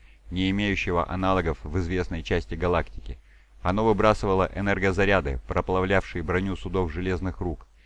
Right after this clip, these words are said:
и замыкающие системы управления огнем. Хуже того, они необъяснимым образом передавали контроль над артиллерией в руки Диаспорекса.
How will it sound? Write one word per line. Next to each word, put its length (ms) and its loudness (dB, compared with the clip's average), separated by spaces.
и 80 -2
замыкающие 640 2
системы 440 -4
управления 540 0
огнем. 400 -4
Хуже 320 -2
того, 360 0
они 260 2
необъяснимым 680 2
образом 600 0
передавали 480 2
контроль 540 0
над 260 -4
артиллерией 600 2
в 80 -4
руки 240 -4
Диаспорекса. 840 -2